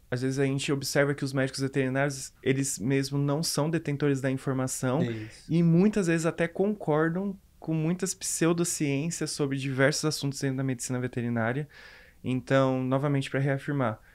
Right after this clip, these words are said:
Speaker 1: a capacitação profissional é um aspecto muito importante.
Speaker 2: Contínuo, né?
Speaker 1: Contínuo. Até pra que o indivíduo tenha confiança naquilo que ele está falando e também passar essa confiança pro tutor.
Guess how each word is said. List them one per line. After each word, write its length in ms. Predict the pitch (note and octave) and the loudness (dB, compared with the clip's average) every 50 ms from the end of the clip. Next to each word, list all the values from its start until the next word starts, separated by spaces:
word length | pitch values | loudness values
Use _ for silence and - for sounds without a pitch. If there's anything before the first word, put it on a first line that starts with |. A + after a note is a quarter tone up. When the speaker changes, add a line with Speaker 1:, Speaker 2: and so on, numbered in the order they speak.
| - - _ | -20 -14 _
Speaker 1:
a 80 | - A2+ | -8 -2
capacitação 720 | - - C3 C3+ - E3 D#3+ - - D#3+ D3 - D#3 C#3+ | 2 2 2 4 4 2 0 0 -2 -2 0 0 0 0
profissional 600 | C#3 - C#3 - - - D3 C3+ C3+ C3+ C3+ C#3 | 0 -2 -4 -4 -4 -2 0 0 2 2 2 2
é 20 | C#3 | 0
um 20 | C#3 | 0
aspecto 440 | C3+ - - C#3+ C#3 C#3 - - | -2 -2 -4 -4 -4 -4 -4 -6
muito 440 | D#3+ D3+ D3+ D3 C#3+ D3 C#3+ - D#3 | -4 -2 -2 -2 -2 -2 -2 -4 -6
importante. 680 | D3+ - D3+ D3 C#3+ - C3+ A#2 A2+ A#2+ - - - - - - | -4 -2 -2 -2 0 -2 -2 -2 -2 -2 -6 -8 -12 -14 -18 -10
Speaker 2:
Contínuo, 500 | - B2+ B2 B2 - - B2 A#2+ A2 G2 F#2+ | -6 -6 -6 -6 -6 -8 -6 -6 -6 -6 -6
né? 120 | G2 G2 | -8 -4
Speaker 1:
Contínuo. 720 | G#2 D3+ D#3+ F3+ E3 - - - F3 F3 E3 D3+ C3 A#2+ - - - - _ - | 0 2 2 2 2 0 0 2 2 2 4 4 2 0 -2 -6 -14 -20 _ -4
Até 240 | - B2+ - D3 | -4 0 2 2
pra 140 | C#3+ - F3 | 2 2 0
que 120 | F3 - F3 | 2 2 2
o 80 | E3+ | 2
indivíduo 460 | E3 D#3+ C#3+ D3+ C#3 D3+ F3+ E3+ F3 F3 | 2 2 0 0 -2 -2 0 0 -2 -2
tenha 260 | - F3 E3+ D#3+ D#3+ | 0 0 0 0 0
confiança 760 | D#3 - D#3+ D#3+ C#3 - - D#3+ C#3+ C3+ C#3 E3+ F#3 - G#3+ | 0 -2 -2 -2 -2 -4 -2 0 2 2 2 0 0 0 0
naquilo 260 | F3+ D#3+ - D#3+ D3+ | -2 0 0 -2 -2
que 80 | C#3+ - | -2 -2
ele 80 | D3 C#3 | -2 -2
está 220 | C3+ - - C#3+ | -2 -2 -2 -4
falando 540 | C#3 - D3 C3+ C3 B2 A#2+ B2+ D3+ D#3+ F3+ - - - - - - | 0 2 2 2 4 2 2 0 0 -2 -4 -8 -14 -20 -12 -6 -4
e 60 | C3+ | -2
também 220 | - D3 D3 D3+ | 0 0 0 0
passar 380 | D3 E3 D#3+ - - E3 E3 F3+ | 0 0 0 0 4 4 4 4
essa 180 | G3 G3 - E3+ | 4 2 0 0
confiança 480 | - E3 D#3+ C#3 - D3+ D3+ D3 - | 0 -2 -2 -2 -2 -2 -2 -2 -4
pro 100 | - D3 | -6 -8
tutor. 440 | C#3+ - D#3 - - B2 A2 A2 - | -10 -10 -4 0 2 2 2 2 0